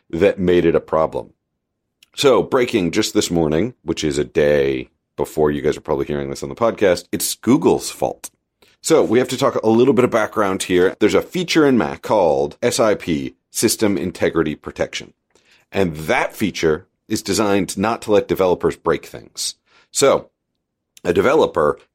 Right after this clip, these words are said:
can't do certain things to the computer because it would break stuff. Avid, and I actually think Avid has every right to do this,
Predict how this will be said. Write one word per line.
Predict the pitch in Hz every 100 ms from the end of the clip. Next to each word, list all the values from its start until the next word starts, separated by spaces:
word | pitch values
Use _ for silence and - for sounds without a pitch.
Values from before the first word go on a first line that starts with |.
| -
can't | 147 151 123
do | 147 135
certain | 139 117
things | 113 110 -
to |
the | 104
computer | - 104 101 87
because | 82 82 90
it | 87
would | 76 -
break | 76
stuff. | - - - - - _ _ _ _ _ _ _ _ _ _ _ _
Avid, | - 214 127 82 - - _ _ _ -
and | 131
I | 170 214
actually | -
think | 104 85
Avid | 82 82 80 82 -
has | 76
every | 82 76
right | 73
to | -
do | 139
this, | 135 120